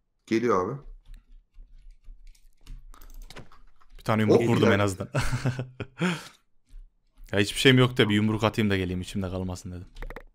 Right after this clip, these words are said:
Speaker 2: Ya dayı zaten base'desin, demirleri alıyorsun ya.
Speaker 1: Abi sandıkta var demir.
Speaker 2: <clears throat> Tamam abi.
Speaker 1: Dövüşmeyin ya.
Speaker 2: G G diyen kim ya bana? O mu? O düşen mi? Düşüren mi? Ha,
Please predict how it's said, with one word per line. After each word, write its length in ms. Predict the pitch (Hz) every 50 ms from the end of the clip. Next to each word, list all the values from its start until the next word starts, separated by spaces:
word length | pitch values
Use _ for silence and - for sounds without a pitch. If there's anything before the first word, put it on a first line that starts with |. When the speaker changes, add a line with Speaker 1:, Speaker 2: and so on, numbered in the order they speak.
| _ _ _ _ _ _ _ _ _ _ _ -
Speaker 2:
Ya 200 | - 117 113 107
dayı 220 | - 107 120 147 156
zaten 420 | 127 123 131 143 - - 185 170 143
base'desin, 500 | 156 156 143 139 151 143 135 - 160 131
demirleri 400 | 131 131 135 143 143 147 143 151
alıyorsun 440 | 165 165 156 135 120 127 - -
ya. 360 | 113 107 104 104 107 127 156 - - - _ _ _ - - - - - - - - - - _ _ - - _ - - -
Speaker 1:
Abi 200 | 98 110 139 160
sandıkta 460 | - - 135 131 147 151 - - 156
var 160 | 165 180 190 190
demir. 420 | 185 131 123 117 117 107 98 - - _ _
Speaker 2:
<clears throat> 220 | _ _ _ _ -
Tamam 240 | - 101 95 92
abi. 160 | 92 92 92 90 - - - - - - - - _ _ _ _ _ -
Speaker 1:
Dövüşmeyin 540 | 120 139 180 185 - - 180 170 165 160 156
ya. 180 | 156 160 156 - -
Speaker 2:
G 220 | - 113 113 117
G 240 | 120 131 139 139 131
diyen 200 | 139 143 147 131
kim 200 | - - 156 135
ya 180 | 117 117 113
bana? 220 | 101 95 98 117 127 - - _ _ _ _ _ _ _ _ _ _ _ _ _ _ _ _ _ _ _ _ _ _ _ _ _ _ - - - - -
O 140 | 135 143 143
mu? 200 | 131 107 95 101 -
O 160 | - 110 107
düşen 240 | 110 - - 147 131
mi? 100 | 110 98 95 - - _ _ _ _ _ _
Düşüren 260 | - - - 123 127 113
mi? 80 | 110
Ha, 240 | 123 131 120 107 -